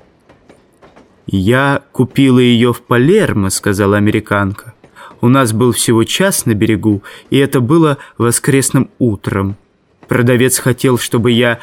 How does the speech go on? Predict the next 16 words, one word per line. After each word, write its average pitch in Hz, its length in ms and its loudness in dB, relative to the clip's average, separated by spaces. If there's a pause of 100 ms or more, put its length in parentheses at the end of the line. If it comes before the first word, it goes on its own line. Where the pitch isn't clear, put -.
(160)
расплатилась 120 760 0
долларами, 117 500 2
и - 120 -2
я 123 200 2
дала 127 260 2
ему 135 180 2
полтора. 117 680 0 (240)
Она 147 260 2
поет 160 500 0
просто - 460 -2
изумительно». 104 880 0 (1900)
В - 120 -20
поезде 113 360 2
было 107 240 2
ужасно 107 400 0
жарко, 127 500 -2